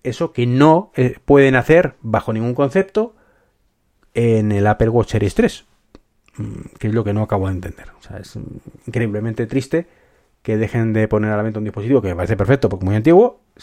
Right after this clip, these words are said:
pero, o sea, que dejen act-, de actualizarlo, pero,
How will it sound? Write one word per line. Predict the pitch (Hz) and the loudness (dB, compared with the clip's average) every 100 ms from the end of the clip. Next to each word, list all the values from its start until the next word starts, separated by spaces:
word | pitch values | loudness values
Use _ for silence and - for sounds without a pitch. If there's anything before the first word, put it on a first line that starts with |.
| - - | -20 -14
pero, | - 104 | -8 -6
o | 92 | -6
sea, | 95 | -6
que | 95 | -4
dejen | 90 104 | -2 -2
act-, | 98 107 | -2 -6
de | 107 | -6
actualizarlo, | - 104 143 147 208 - _ _ _ _ _ | -4 -2 2 2 2 -2 _ _ _ _ _
pero, | 170 220 285 | 4 4 2